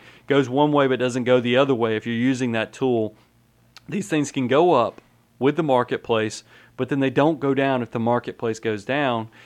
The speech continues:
You hear that, especially in these historically volatile times, and you start thinking, "That's what I need. I want the market. But man, I do not like losing money. So how do I do this?"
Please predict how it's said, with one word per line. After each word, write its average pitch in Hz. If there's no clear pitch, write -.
You 127
hear 294
that, 120
especially 196
in 127
these 214
historically 180
volatile 127
times, 110
and 131
you 143
start 160
thinking, 151
"That's 156
what 113
I 120
need. 120
I 139
want 156
the 175
market. 160
But 113
man, 180
I 123
do 110
not 143
like 143
losing 127
money. 123
So 127
how 190
do 247
I 202
do 160
this?" -